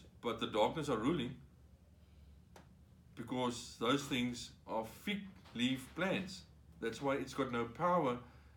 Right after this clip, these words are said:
in the essence of what it's standing for. That's why we can have as many meetings, we can have as many revival meetings, thinking revival is gonna break out.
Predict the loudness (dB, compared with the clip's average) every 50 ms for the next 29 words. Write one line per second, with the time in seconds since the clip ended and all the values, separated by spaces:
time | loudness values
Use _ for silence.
0 | -20 -18 -10 -8 -4 -4 -2 -2 0 0 0 0 -2 -4 -4 -4 -4 -4 0 0
1 | 0 0 0 -4 -4 0 0 0 2 2 0 -2 -4 -4 -6 -8 -8 -10 -16 -20
2 | -20 -20 -20 -20 -20 -20 -20 -20 -6 0 0 0 2 4 4 4 4 4 2 2
3 | 0 0 2 2 2 0 0 -4 -2 -2 0 2 2 2 4 2 2 0 0 -4
4 | -6 -6 -6 -6 -4 -2 0 0 0 -2 -2 -4 -2 -2 0 0 0 0 2 6
5 | 6 6 6 4 2 2 4 6 6 6 6 4 4 2 2 2 4 2 0 0
6 | 0 -2 0 0 0 -2 -4 -10 -12 -10 -2 0 0 0 2 2 2 2 2 2
7 | 2 4 6 6 6 6 6 4 4 0 -2 -2 -2 0 0 0 0 0 0 2
8 | 2 2 0 -2